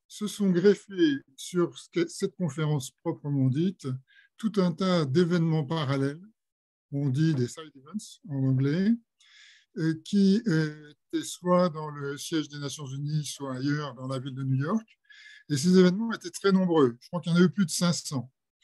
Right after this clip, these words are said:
Donc, c'était des discussions, des débats, des rencontres entre, euh,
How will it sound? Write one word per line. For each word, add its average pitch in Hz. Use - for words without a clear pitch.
Donc, 131
c'était 175
des 147
discussions, 151
des 139
débats, 139
des 139
rencontres 131
entre, 175
euh, 135